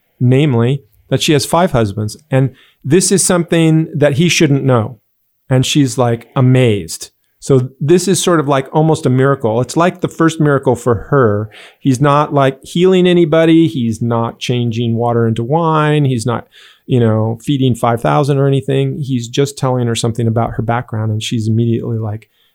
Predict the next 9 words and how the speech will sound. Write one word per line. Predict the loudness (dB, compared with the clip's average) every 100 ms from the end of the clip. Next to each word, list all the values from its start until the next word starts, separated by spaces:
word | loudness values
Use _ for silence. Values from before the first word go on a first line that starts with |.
| _
"This | -2 0 0 -4 -2
is | 0 0 0
somebody | -2 2 2 4
that | 2 2
I | 2 2
need | 2 0
to | 0 0
interact | 2 0 2 0 -2 -6
with." | -12 -16 -20